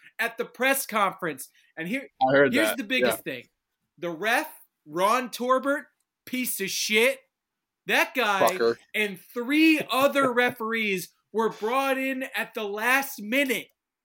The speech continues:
Speaker 1: They were not announced the day before. It was supposed to be John Hussey's crew, folks. No explanation. Brought in at the last minute under mysterious circumstances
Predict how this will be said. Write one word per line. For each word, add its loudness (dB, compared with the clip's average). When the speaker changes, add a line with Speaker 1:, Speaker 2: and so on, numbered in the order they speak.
Speaker 1:
They 2
were 0
not 2
announced -2
the -10
day -2
before. -2
It -2
was -12
supposed -12
to -16
be -8
John 0
Hussey's -2
crew, -6
folks. -4
No 4
explanation. -6
Brought 0
in -2
at -2
the -8
last -2
minute -2
under -4
mysterious 0
circumstances -4